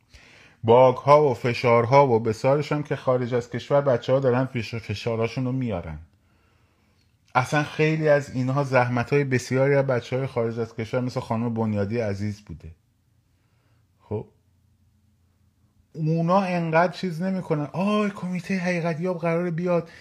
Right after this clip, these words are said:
اینا پس برای همین دارن شیرینی پخش می‌کنن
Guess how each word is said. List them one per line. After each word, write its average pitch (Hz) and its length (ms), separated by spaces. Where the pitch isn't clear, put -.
اینا 160 240
پس 165 260
برای 151 200
همین 180 440
دارن 135 280
شیرینی 120 440
پخش 117 400
می‌کنن 107 400